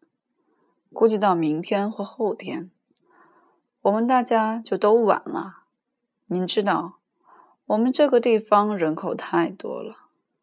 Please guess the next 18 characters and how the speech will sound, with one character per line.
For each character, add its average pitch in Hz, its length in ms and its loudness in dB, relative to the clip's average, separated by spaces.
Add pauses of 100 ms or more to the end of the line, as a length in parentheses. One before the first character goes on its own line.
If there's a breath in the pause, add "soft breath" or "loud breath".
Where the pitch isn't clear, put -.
(300)
瞧， - 460 -6 (960)
现 175 320 -4
在 131 360 -8 (280)
需 - 200 -2
要 247 180 6
的 196 100 2
是 180 180 -4
空 190 340 -4
气。 - 520 -6 (3000 soft breath)
”“难 185 200 0
道 190 360 4
你 156 180 -2
们 156 120 0
毫 160 300 -2
无 170 220 0
选 - 460 -6
择 - 300 -10
地 185 360 -8